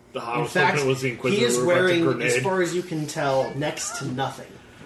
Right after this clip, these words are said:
Speaker 2: Um, you see one piece from basically neck to shoulders down to mid-thigh, basically a bodysuit. Um, so not much, uh, as far as, um, other than to, to protect the modesty of the figure.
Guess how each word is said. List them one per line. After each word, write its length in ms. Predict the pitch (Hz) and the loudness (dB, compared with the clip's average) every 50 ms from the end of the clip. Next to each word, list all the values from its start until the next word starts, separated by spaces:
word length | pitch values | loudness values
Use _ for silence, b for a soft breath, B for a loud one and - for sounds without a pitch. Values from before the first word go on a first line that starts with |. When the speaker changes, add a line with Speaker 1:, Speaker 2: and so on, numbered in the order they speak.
| - - - | -20 -16 -12
Speaker 2:
Um, 300 | - 127 123 120 120 120 120 | -10 -8 -8 -8 -8 -8 -6
you 120 | 143 165 170 | -4 -4 -2
see 300 | - - - 185 165 151 | -2 -4 -4 -4 -4 -4
one 460 | 139 131 127 147 165 180 190 202 196 | -4 -4 -4 -2 0 0 0 0 -2
piece 640 | - - 196 170 165 165 - - - - - - - - - | -4 -4 -2 -2 -2 -2 -2 -2 -4 -6 -8 -12 -20 -20 -16
from 260 | - - 160 147 139 135 | -8 -4 -2 -2 -2 -2
basically 580 | 135 143 147 - 151 143 - 143 143 139 131 | -2 -2 -2 -2 -6 -8 -6 -4 -4 -4 -4
neck 360 | 127 135 147 156 160 160 - - - - - | -4 -2 0 0 0 -2 -4 -10 -18 -18 -16
to 120 | - - 151 | -14 -12 -8
shoulders 680 | - - 170 160 151 151 151 147 143 143 139 - - | -4 -2 0 0 0 0 0 0 0 0 -2 -4 -8
down 400 | - 135 139 147 139 139 139 135 131 | -10 -8 -6 -4 -2 -2 -2 -4 -4
to 280 | - - 139 135 131 | -6 -6 -4 -4 -4
mid-thigh, 760 | 123 123 135 135 135 143 139 - - 143 - - 113 110 113 113 B B B B B B B | -4 -2 -2 -2 -2 -4 -6 -8 -6 -6 -6 -6 -8 -10 -12 -14 B B B B B B B
basically 600 | - 151 147 143 139 131 131 139 135 127 127 127 | -4 -4 -2 -2 -4 -4 -4 -4 -4 -4 -4 -6
a 220 | 127 123 123 123 117 | -6 -6 -6 -6 -6
bodysuit. 800 | - - 123 113 113 110 107 - - - - - 92 - - - - - - - - - - - | -6 -10 -12 -12 -12 -12 -12 -12 -12 -12 -12 -14 -18 -20 -20 -20 -20 -20 -20 -20 -20 -20 -20 -18
Um, 240 | - - 110 104 113 | -16 -16 -16 -14 -14
so 180 | - - 117 107 | -14 -14 -12 -10
not 280 | 117 139 139 135 143 | -8 -8 -8 -6 -6
much, 400 | 135 127 127 127 - - - - - - - | -8 -8 -8 -8 -8 -10 -12 -14 -16 -18 -16
uh, 240 | 120 117 107 107 107 107 110 | -16 -16 -14 -12 -12 -12 -12
as 160 | 120 120 - | -12 -14 -14
far 300 | - - 123 120 113 113 | -12 -10 -10 -10 -10 -10
as, 400 | 113 113 107 104 - - - - B B B B B B B B - - | -12 -12 -12 -12 -12 -12 -12 -14 B B B B B B B B -18 -16
um, 380 | 123 117 110 104 104 107 107 - | -16 -14 -14 -14 -16 -16 -14 -6
other 220 | - 147 147 160 156 | -4 -2 0 0 0
than 280 | 143 151 147 143 135 | 0 -2 -2 -4 -4
to, 240 | 131 156 143 131 131 | -6 -6 -6 -6 -6
to 120 | 131 - 170 | -8 -10 -8
protect 360 | - 147 131 151 143 - - | -8 -6 -6 -6 -6 -6 -8
the 60 | 131 | -12
modesty 480 | 120 120 - - - 127 127 - 135 123 | -14 -12 -10 -10 -8 -10 -10 -10 -12 -12
of 60 | 117 | -14
the 80 | 117 117 | -14 -14
figure. 480 | - - 120 113 - 123 117 117 113 | -14 -14 -14 -14 -14 -14 -14 -14 -14